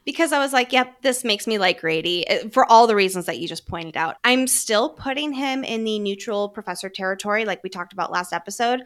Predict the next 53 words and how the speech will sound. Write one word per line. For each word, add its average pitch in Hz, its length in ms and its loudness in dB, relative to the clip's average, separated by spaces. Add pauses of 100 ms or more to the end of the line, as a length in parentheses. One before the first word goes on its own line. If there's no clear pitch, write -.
but 254 200 4
I 262 60 2
really 294 340 0
do 254 120 -2
think 185 220 -6
that 151 80 -6
he's 180 220 -6
a 170 40 -2
good - 400 -14
guy, - 400 -10 (100)
at - 160 -2 (100)
least 190 220 -4
as 175 120 -8
far 165 180 -2
as 156 100 -6
good - 240 -8
guys 151 260 -2
can 170 160 -10
go - 160 -6
here - 240 -8
at - 100 -14
Biscayeth. - 600 -4
While 254 220 4
most 269 260 0
of 392 60 -4
us 466 140 0
can't 247 240 0
relate 208 260 -2
to 220 60 -8
this 202 180 -6
exact 190 360 0
scenario, 156 560 -4
at - 100 -18
least - 180 -12
I 247 40 -6
hope 220 200 -8
so, 165 240 -6 (100)
I 247 120 4
feel 311 220 -2
like 381 140 2
a 403 60 4
lot 220 260 4
of 220 80 2
us 220 140 0
can 330 440 0
relate 208 360 0
to 240 100 -2
what 226 140 2
Professor 220 320 -4
Grady 196 240 -2
says 185 280 -2
about 180 180 -2
how 196 180 0